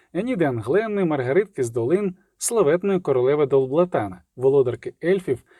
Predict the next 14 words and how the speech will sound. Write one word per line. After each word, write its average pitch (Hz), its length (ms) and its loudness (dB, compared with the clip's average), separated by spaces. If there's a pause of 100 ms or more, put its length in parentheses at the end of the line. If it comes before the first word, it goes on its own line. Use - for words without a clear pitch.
(200)
які 196 340 -4
недавно 190 600 0
віднайшли 147 600 -2
свою 131 260 0
країну. 98 400 -8 (880)
Оповістки 202 560 0
про 185 200 2
красу 170 360 -4
Франчески, 180 680 -2
вирішила 165 480 0
Фрінгіла, 175 600 2 (240)
не 151 340 -2
були 185 380 -2
перебільшеними. 127 840 -4